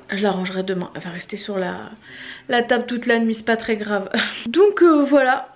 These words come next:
pour les nouvelles, rien de spécial. Je vous dis donc, euh, à demain. Et, euh, de toute façon je vais pas non plus trop tarder parce que je suis fatiguée. J'ai les yeux qui brillent, on dirait que je vais chialer mais pas du tout.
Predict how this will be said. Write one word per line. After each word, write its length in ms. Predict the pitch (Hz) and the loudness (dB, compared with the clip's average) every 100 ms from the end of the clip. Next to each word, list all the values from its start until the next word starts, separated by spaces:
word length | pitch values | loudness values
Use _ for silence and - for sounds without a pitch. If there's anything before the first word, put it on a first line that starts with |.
| - | -12
pour 140 | - | -6
les 100 | 254 | -4
nouvelles, 460 | 240 226 214 214 - | -2 2 2 2 -2
rien 220 | - 214 | -6 -2
de 60 | 226 | -2
spécial. 760 | - 247 233 - 202 233 277 285 | -2 -6 -2 0 2 0 -2 -2
Je 140 | 220 | -2
vous 200 | 254 240 | -2 -4
dis 180 | 220 220 | -8 -8
donc, 400 | 214 214 220 - | -4 -4 -4 -4
euh, 80 | 202 - - | -4 -6 -8
à 180 | - 269 | 0 0
demain. 520 | 220 220 196 175 202 - - - - - _ | 2 0 0 -2 -4 -10 -14 -12 -12 -16 _
Et, 260 | 214 208 190 | 4 4 4
euh, 260 | 165 185 | 2 0
de 140 | 175 175 | -2 -6
toute 160 | 175 | -8
façon 260 | - 185 - | -10 -10 -10
je 40 | |
vais 80 | 190 | -12
pas 120 | 185 | -12
non 120 | 180 190 | -12 -12
plus 240 | - 190 | -14 -16
trop 200 | - 196 | -10 -8
tarder 380 | 185 180 180 - - | -6 -8 -8 -12 -14
parce 160 | 180 - | -18 -16
que 220 | - 202 - | -16 -16 -14
je 160 | 180 | -14
suis 400 | 185 - - 214 226 - - - - | -14 -18 -18 -16 -18 -20 -20 -20 -20
fatiguée. 640 | - - 262 - 208 - - _ - | -20 -10 -10 -10 -16 -18 -20 _ -10
J'ai 160 | 214 | -6
les 260 | 214 208 202 | -6 -6 -6
yeux 160 | 220 - | -8 -8
qui 160 | - - | -12 -12
brillent, 320 | 190 185 208 - | -8 -8 -8 -10
on 40 | |
dirait 200 | 202 202 | -10 -10
que 60 | 208 | -8
je 40 | |
vais 60 | 196 | -8
chialer 320 | 196 202 202 | -6 -8 -8
mais 80 | 180 | -10
pas 160 | 262 | -10
du 100 | 240 | -10
tout. 260 | 214 - | -10 -12